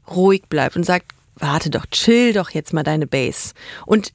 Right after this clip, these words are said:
ich finde, das darf nicht das allgegenwärtige Thema sein, dass du Single bist und alleine bist und so. Das macht's viel schlimmer. Darum finde ich das richtig geil, was Paula gesagt hat, sich erstmal um sich selber kümmern. Und das habe ich auch gemacht. Ich habe mit einer Therapie angefangen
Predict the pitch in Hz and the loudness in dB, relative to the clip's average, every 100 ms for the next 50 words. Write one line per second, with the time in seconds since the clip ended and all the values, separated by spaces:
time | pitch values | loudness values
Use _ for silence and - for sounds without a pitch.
0 | - 208 - 262 233 240 - 190 - 196 | -6 -4 0 2 2 0 -2 -4 0 0
1 | 233 - 202 196 240 - - - - - | 0 -2 0 2 2 -2 -10 -20 -20 -4
2 | 190 180 - - _ _ _ - - _ | -2 -2 -6 -12 _ _ _ -20 -20 _
3 | _ - 196 233 220 202 196 202 190 185 | _ 0 2 2 2 0 0 0 -2 0
4 | 214 202 165 156 147 156 170 - 202 190 | 0 0 0 -2 -2 -2 0 2 4 4
5 | 165 - 147 175 185 180 156 - - 143 | 0 -2 2 2 2 2 0 -2 -4 -4
6 | 151 151 254 254 - - 330 - 330 160 | -4 0 0 0 -2 0 0 2 2 2
7 | - - - - - 214 233 247 - - | -6 -18 -16 -8 0 2 2 0 -2 -12
8 | - _ - 233 233 220 - - 269 - | -18 _ 0 0 2 -2 -4 -4 -4 -4
9 | 294 220 233 233 220 202 - - - - | -2 2 2 0 0 -2 -2 -6 -6 0
10 | 233 220 185 175 - 208 - - - 247 | 2 2 0 -2 -2 -4 -4 -2 0 0
11 | 262 208 202 190 190 185 165 - 151 156 | -2 0 0 0 2 2 0 -2 -4 -2
12 | 165 - 214 - 196 202 - 156 147 - | -2 0 -2 0 0 -2 -2 -2 -2 -4
13 | 196 190 - - - - 185 175 - 170 | -6 -6 -8 -16 -16 -4 -2 0 -2 -4
14 | - 269 - 240 233 220 214 208 208 | 0 2 2 2 0 0 0 2 0